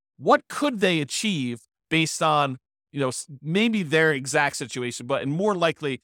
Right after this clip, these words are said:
a situation that is similar enough to them that we can adjust it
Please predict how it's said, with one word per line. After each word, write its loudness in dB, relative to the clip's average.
a -4
situation -2
that 0
is -6
similar 0
enough -2
to -16
them 0
that 2
we -4
can -2
adjust -2
it -2